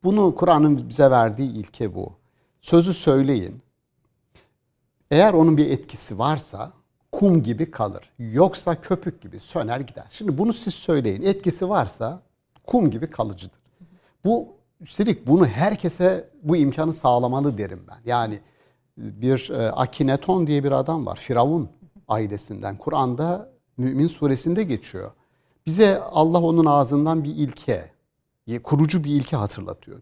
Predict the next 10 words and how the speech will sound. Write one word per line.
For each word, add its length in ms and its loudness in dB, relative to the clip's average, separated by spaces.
Diyor 180 0
ki, 300 -8
peygamberler 680 2
geldiği 500 -2
zaman 440 -6
adamları 580 -2
niye 280 2
birden 400 -6
susturmaya 680 -6
çalışıyorsunuz? 840 -16